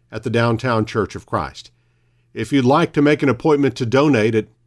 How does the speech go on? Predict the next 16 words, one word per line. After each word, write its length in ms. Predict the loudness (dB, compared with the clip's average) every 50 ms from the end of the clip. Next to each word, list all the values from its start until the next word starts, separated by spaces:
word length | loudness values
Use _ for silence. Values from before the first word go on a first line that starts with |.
| _ _ _ -2
either 300 | 0 0 2 2 0 -2
of 80 | -4
these 220 | -6 -10 -12 -12 -10
blood 240 | -6 -4 -2 -2 -2
drives, 420 | -2 -4 -4 -4 -6 -8 -8 -8
you 100 | -8 -6
can 120 | -6 -4
go 160 | -2 0 -2 -2
to 180 | -2 -6 -10 -4
A 200 | -2 0 0 0
R 240 | 0 0 0 0 0
K 360 | -2 -4 -2 0 0 0 0
B 240 | -2 -4 -6 -6 -6
I 420 | -4 -4 -4 -4 -4 -6 -8 -14 _ _ _ _ _ _ _ _ -4
dot 260 | -2 0 0 -2 -4 _
org. 480 | -4 -2 0 0 -2 -4 -8 -14 -20